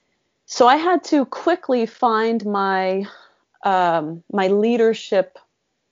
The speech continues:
uh, voice and courage, and, you know, because I knew the form intimately, like, you know, deep in my bones. But I was young. I was twenty-one, and, you know, how can I sort of, kind of,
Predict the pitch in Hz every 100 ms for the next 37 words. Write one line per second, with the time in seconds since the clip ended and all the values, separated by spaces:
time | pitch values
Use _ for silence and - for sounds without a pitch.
0 | - _ _ _ - 175 175 170 196 185
1 | 175 170 - - - - - 175 165 160
2 | 160 - - 185 170 160 156 - - -
3 | 180 156 - 220 175 202 208 214 233 233
4 | 240 247 190 180 - 214 190 170 165 -
5 | 214 208 185 165 165 151 151 156 151 -
6 | 196 165 165 196 180 165 160 165 226 185
7 | 165 175 - - - _ _ _ _ 220
8 | 196 208 220 226 214 233 359 415 214 165
9 | 175 - - 202 233 220 175 170 220 208
10 | 160 170 - _ _ _ _ 208 190 180
11 | 190 190 185 190 220 190 175 175 175 -
12 | 180 175 170 - - - - - - -
13 | 175 165 165